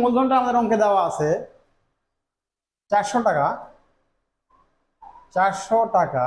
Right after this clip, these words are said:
বার্ষিক হার দেওয়া আছে পাঁচ পার্সেন্ট। পাঁচ পার্সেন্ট বলতে আমরা যেটা বুঝি, এটা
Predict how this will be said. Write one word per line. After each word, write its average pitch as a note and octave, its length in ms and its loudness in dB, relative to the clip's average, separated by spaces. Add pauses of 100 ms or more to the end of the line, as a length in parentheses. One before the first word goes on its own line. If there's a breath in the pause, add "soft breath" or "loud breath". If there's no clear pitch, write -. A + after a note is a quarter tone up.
(3250)
বার্ষিক G3+ 480 -2
হার B3 220 0
দেওয়া A#3 180 4
আছে A#3 120 -2 (100)
পাঁচ G3+ 220 0
পার্সেন্ট। F#3+ 360 0 (180)
পাঁচ F3+ 140 0 (100)
পার্সেন্ট A3+ 440 0
বলতে B3+ 180 2
আমরা A3+ 240 4
যেটা G3 240 0
বুঝি, F3 280 0 (4000)
এটা A3 180 0